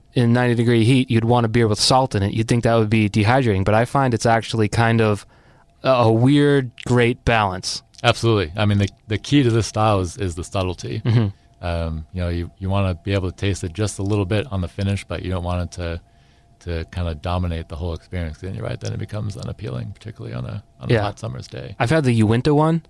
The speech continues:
Speaker 2: Yes.
Speaker 1: which I enjoyed to the point of, like, fist pumping. Like, "This is good."
Speaker 2: Nice.
Speaker 1: So that's, that's where I've, I've dabbled into the Gosa, Gosa
Speaker 2: Yes.
Speaker 1: category. But I'll try this G and T Gosa.
Speaker 2: Nice.
Speaker 1: Looks good. I've
Speaker 2: Yeah.
Speaker 1: actually, this will surprise you, I've had the Anderson Valley I P A.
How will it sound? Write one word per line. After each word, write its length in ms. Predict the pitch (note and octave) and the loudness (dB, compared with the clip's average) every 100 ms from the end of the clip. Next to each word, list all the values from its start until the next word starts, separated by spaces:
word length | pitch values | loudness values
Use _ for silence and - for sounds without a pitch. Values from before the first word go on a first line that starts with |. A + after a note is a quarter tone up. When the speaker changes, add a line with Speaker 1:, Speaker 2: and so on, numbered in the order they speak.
| - | 0
Speaker 2:
Yes. 340 | G#2 F2+ - | 2 2 -2
Speaker 1:
which 460 | - A#2 - - - - | 0 2 0 -4 -4 0
I 80 | |
enjoyed 600 | A#2+ A2+ A2 A2 B2 B2 - | 2 2 4 4 2 0 -2
to 80 | |
the 100 | A#2 | -2
point 240 | A2 A#2+ A#2 | 0 2 2
of, 100 | A2+ | 0
like, 160 | G2 | -2
fist 260 | - F3 - | 0 -2 0
pumping. 320 | - G2+ F#2 | -2 0 -2
Like, 140 | F#2 F2+ | -4 0
"This 160 | G3 | 0
is 120 | C#3 | 2
good." 340 | G#2 D3 G2 - | 2 2 0 -2
Speaker 2:
Nice. 220 | G2+ F#2+ | 0 0
Speaker 1:
So 460 | - A#2+ A2+ G#2+ G#2+ - | 0 2 4 4 0 0
that's, 260 | C3 B2+ | 2 2
that's 240 | - B2 - | 0 0 2
where 140 | A#2+ | 2
I've, 180 | G#2 G2+ B2+ | 2 0 0
I've 160 | A2+ | 2
dabbled 300 | A#2 G#2+ G#2+ | 2 2 0
into 120 | - A2 | 0 -2
the 120 | G2 | 0
Gosa, 480 | G#2 A#2 G#2+ A#2 - _ _ _ _ - | 0 2 2 -2 -4 _ _ _ _ 2
Gosa 140 | A#2 | 4
Speaker 2:
Yes. 180 | B2 A2+ | 4 4
Speaker 1:
category. 460 | A2 G#2 G2+ F#2 - _ _ - | 2 2 2 0 -4 _ _ -4
But 100 | - | 2
I'll 100 | G#2 | 2
try 240 | G2+ B2+ A2 | 2 2 4
this 200 | G#2+ - | 2 0
G 180 | - G#2+ | 2 4
and 120 | G2+ | 4
T 240 | - G#2+ G#2 - - | 2 0 -2 -10 -4
Gosa. 400 | - A2 - - - - | 0 0 0 -6 -16 -6
Speaker 2:
Nice. 400 | G2 F2 - _ _ | -4 -4 -8 _ _
Speaker 1:
Looks 180 | A#2+ - | -4 -2
good. 220 | A#2+ G2+ - _ - | -2 -2 -4 _ -6
I've 140 | B2+ B2 | 0 4
Speaker 2:
Yeah. 100 | C3 | 4
Speaker 1:
actually, 240 | C3 C3+ | 2 2
this 160 | B2 A#2 | 2 2
will 60 | |
surprise 320 | B2 B2 B2+ A2 | 0 2 2 2
you, 40 | |
I've 100 | G2 | 2
had 180 | A2+ A2 | 2 2
the 80 | A2 | 2
Anderson 240 | G#2 - | 2 2
Valley 220 | G#2+ G#2 | 0 0
I 80 | G#2 | -2
P 140 | G#2+ | -4
A. 120 | B2+ | -6